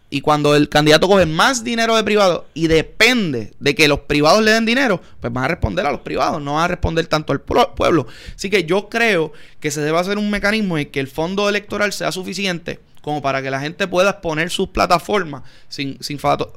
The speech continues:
sin favoritismo, este, y que no dependan tanto de las donaciones de privado. Y yo creo que ese, ese incentivo, eliminarlo, eh, tendría un gran im-,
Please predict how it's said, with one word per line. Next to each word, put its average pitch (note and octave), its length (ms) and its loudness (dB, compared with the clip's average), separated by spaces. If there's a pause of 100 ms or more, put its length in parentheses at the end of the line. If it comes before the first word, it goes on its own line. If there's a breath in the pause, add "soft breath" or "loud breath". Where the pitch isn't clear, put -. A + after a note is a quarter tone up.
sin D3 240 -6
favoritismo, D3+ 760 0 (300 loud breath)
este, C#3+ 800 0
y E3 100 -4
que E3 140 2
no E3+ 120 2
dependan G3+ 400 0
tanto G#3 320 -2
de E3+ 80 2
las D#3 140 0
donaciones D#3+ 440 -4
de D3+ 120 -2
privado. B2+ 500 -2
Y D3+ 140 -4
yo E3 120 2
creo G3+ 180 -2
que F3+ 180 2
ese, G3 280 -2
ese E3 220 -4
incentivo, F3+ 640 0 (220 loud breath)
eliminarlo, D3+ 800 2 (420 soft breath)
eh, C#3 140 0
tendría D3 320 0
un E3+ 120 -4
gran D#3 220 2
im-, E3 140 -4